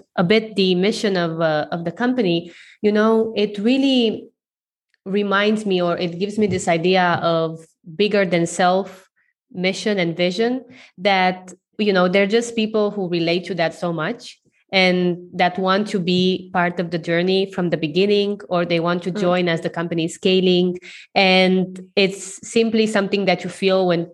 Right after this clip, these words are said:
Speaker 1: people get together and they're like, "We know why we're here." The, the co-founding team is aligned. We know that we have to accomplish big things and we are starting small, but we're very ambitious.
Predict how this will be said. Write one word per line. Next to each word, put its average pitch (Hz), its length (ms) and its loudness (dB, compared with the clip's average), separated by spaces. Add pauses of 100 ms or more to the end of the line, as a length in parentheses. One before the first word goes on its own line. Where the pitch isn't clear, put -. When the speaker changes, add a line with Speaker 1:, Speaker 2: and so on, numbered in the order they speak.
(100)
Speaker 1:
people 185 260 0
get 170 220 0
together 170 340 0
and 160 160 0
they're 160 140 0
like, 156 260 -2
"We 180 80 0
know 180 180 2
why 180 180 2
we're 160 160 -2
here." 185 480 0 (440)
The, 170 460 -2
the 170 80 -2
co-founding 180 640 0
team 175 220 -2
is 170 100 -2
aligned. 185 720 0
We 170 120 -2
know 170 220 2
that 165 180 2
we 160 140 0
have 165 380 -4
to 185 100 -4
accomplish 170 540 0
big 185 260 0
things 226 500 0
and 175 240 -2
we 165 140 0
are 156 100 2
starting 170 460 -2
small, 175 320 -2
but 170 200 -2
we're 160 120 0
very 170 240 0
ambitious. 175 580 -4